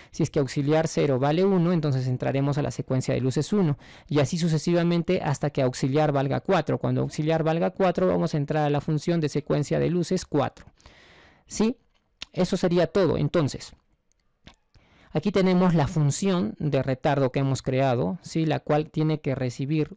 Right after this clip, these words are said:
un parámetro, o mejor dicho, sí, pues recibe un parámetro que es una variable de dieciséis bits para poder llegar a temporizaciones de segundos, ¿no? Por ejemplo, mil milisegundos, dos mil milisegundos, que serían dos segundos, ¿no?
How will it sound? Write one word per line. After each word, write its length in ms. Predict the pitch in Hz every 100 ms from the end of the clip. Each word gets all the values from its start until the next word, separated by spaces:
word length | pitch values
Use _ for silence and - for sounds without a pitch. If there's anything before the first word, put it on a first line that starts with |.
| _
un 160 | 165 156
parámetro, 720 | 139 147 139 131 - 180 - _ _ _ _ _ _ -
o 80 | 143
mejor 360 | 143 165 160
dicho, 280 | 156 147 -
sí, 140 | -
pues 240 | 175 135 131
recibe 340 | 127 - 170
un 140 | 170 156
parámetro 680 | 147 156 143 135 147 185 - _ _ _ _ -
que 100 | 165
es 140 | -
una 180 | 165 147
variable 600 | 131 139 147 135 143 160
de 100 | 135
dieciséis 500 | 123 120 123 143 139
bits 220 | 170 -
para 240 | 131 123
poder 340 | 123 131 139 139
llegar 260 | 127 139
a 60 | 135
temporizaciones 880 | 131 123 123 123 127 - 139 131 123
de 460 | 127 123 127 131
segundos, 640 | 127 - 143 151 131 123 135
¿no? 120 | 147
Por 120 | 143
ejemplo, 260 | 135 135 131
mil 140 | 139
milisegundos, 880 | 135 127 123 131 151 160 156 143 131
dos 160 | 131 127
mil 140 | 143
milisegundos, 920 | 139 127 123 131 147 147 131 135 - _ _ _ _ -
que 100 | 127
serían 300 | 139 143 135
dos 140 | 135
segundos, 460 | 135 143 131 123 -
¿no? 220 | 123